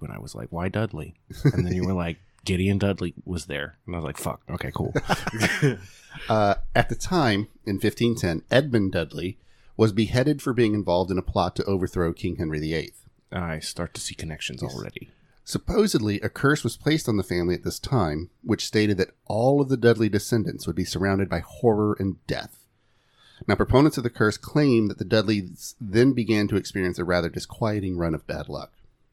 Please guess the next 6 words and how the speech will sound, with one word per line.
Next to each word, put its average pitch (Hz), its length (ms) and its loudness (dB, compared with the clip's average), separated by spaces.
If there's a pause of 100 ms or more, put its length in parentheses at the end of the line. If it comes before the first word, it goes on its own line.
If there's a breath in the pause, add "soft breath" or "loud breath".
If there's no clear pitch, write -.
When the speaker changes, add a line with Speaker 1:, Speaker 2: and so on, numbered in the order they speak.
(840)
Speaker 2:
Edmund's 123 400 4
son, 107 340 4
John 120 280 2
Dudley, 90 440 -4 (200)
had 95 140 -2
attempted, 127 480 0